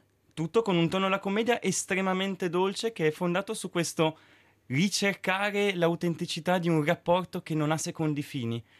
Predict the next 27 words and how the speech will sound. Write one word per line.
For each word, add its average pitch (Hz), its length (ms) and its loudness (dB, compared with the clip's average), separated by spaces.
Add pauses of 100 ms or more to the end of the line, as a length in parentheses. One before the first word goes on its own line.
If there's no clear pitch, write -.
(220)
Io 196 420 2
non 180 360 0
penso 160 640 2 (160)
che - 200 -4
tu 190 240 -6 (340)
mi 156 200 0
vuoi 151 380 4
rubare 143 380 0
qualcosa, 143 600 0
ma 135 240 -2 (280)
mi 147 120 -6
fido 165 240 -4
di 156 160 -4
te, 160 280 -2 (360)
e 147 100 -6
allora 147 220 0
si - 160 -8
crea 139 220 0
un'amicizia, 135 720 -4
un 123 200 -4
rapporto 143 460 -2
bello 151 300 2
che 127 160 -6
dura 143 180 -6
nell'arco 131 400 -4
del 107 160 -10
film. - 240 -12